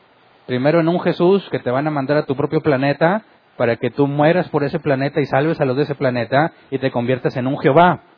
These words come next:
de los muchos que hay, porque cada uno de nosotros se va a convertir en un Dios. Y eso es lo que su profeta les reveló, supuestamente por medio de un ángel enviado de Dios. Y la Escritura dice que solo hay un Dios,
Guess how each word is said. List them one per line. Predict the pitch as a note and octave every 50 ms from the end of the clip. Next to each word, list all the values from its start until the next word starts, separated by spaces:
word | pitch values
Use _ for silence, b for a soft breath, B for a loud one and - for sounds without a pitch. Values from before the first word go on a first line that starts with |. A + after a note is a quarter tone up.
| _ _ _ _ _ _ _ _ -
de | C3 C#3 C#3 C3+
los | C3 C3 B2 B2
muchos | C#3 D#3 F3+ A3+ A3 - C3+ B2 B2+ -
que | - D3+ C#3+
hay, | D3 F3 G3 G3+ F3+
porque | - C#3+ C3 - C3+ A#2+
cada | - D#3+ E3+ F#3 G3 F#3 F#3
uno | F3 E3+ F#3+ F#3 F3+
de | F3 D#3+
nosotros | D3 C3+ - D#3+ D#3 D#3 D#3+ F3 D#3+ -
se | D#3 B2+
va | C3+ E3+
a | -
convertir | - F#3 E3+ D#3 C#3+ - D#3+ D#3
en | D#3 D#3+
un | D#3+ E3
Dios. | D#3 E3+ F#3 F#3+ E3 - - - - - - _ _ _ _ _ _ _ -
Y | A2+ A2+ A#2
eso | A2 D3 C#3+
es | C#3
lo | C#3
que | - B2 A2
su | C3 A#2
profeta | - A2+ G2+ - A#2+ - C3
les | A#2+ A#2 A2+ A2+
reveló, | A2+ G#2+ A2 A2 A2+ A#2+ C3 D#3+ F3 - b b b b
supuestamente | - - C3+ - C3 B2+ - D3+ C3 C3 B2+ D3 C#3
por | - A#2 G#2+
medio | G#2+ A2+ A#2 B2+ C3
de | C#3
un | C#3+ C#3+
ángel | C3 C3 B2 - D3 C3
enviado | A2+ G#2+ G2+ G2 G#2 G#2+
de | A#2 A#2+
Dios. | C3+ E3 F#3+ E3+ - - - - - _ _ _ _ _ _ _ _ _ _ _ _ _ _ _ _ _ _ _ _ _ _ _ _ _ _ _ _ _ _ _ _ _ _ D#3
Y | D#3
la | D3+ D3+
Escritura | - - C#3+ C3+ E3 E3+ F3+ F3+
dice | D#3 E3 F3 F3+ - - A#2+ B2 C3 C3+ -
que | - C#3 -
solo | - - C3 C#3 D3 D3 C#3+ C3 B2
hay | B2 C3+ C#3+ C#3+
un | D3 C#3+ C3+
Dios, | D3 D#3 F3 G#3 G#3+ - - - - -